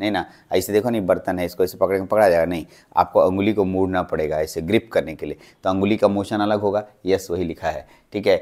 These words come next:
To the control the gripping, uh, gripper of the robot control, ठीक है, to pick and, uh, to pick, to pick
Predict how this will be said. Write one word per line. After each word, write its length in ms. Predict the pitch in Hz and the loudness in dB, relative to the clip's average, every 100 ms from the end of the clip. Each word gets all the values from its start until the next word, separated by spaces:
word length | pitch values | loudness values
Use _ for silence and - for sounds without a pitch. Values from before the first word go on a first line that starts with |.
| - - 104 | -2 -8 -2
To 60 | |
the 100 | 92 | -2
control 460 | - 90 90 98 110 | 0 -4 -2 0 0
the 100 | 98 | 0
gripping, 420 | 85 92 98 98 | 0 -4 -4 -6
uh, 180 | - 90 | -6 -8
gripper 320 | 85 92 101 | -4 -4 0
of 180 | 110 90 | 0 0
the 120 | 87 | -2
robot 440 | 85 82 95 101 - - _ - | -2 0 0 0 -4 -20 _ -10
control, 380 | 87 95 90 117 - _ _ | -8 -2 0 -2 -8 _ _
ठीक 140 | 104 101 | -6 0
है, 320 | 85 76 _ | -2 -2 _
to 100 | 95 - | -8 -4
pick 240 | 123 123 - - | -4 -4 -10 -4
and, 260 | 90 87 90 - - | -2 -2 -6 -14 -20
uh, 100 | 90 - | -16 -8
to 100 | 98 - | -4 0
pick, 280 | 117 - - _ _ _ _ _ - | 0 -2 -20 _ _ _ _ _ -8
to 100 | 104 | 0
pick 260 | 131 143 - | 2 0 -4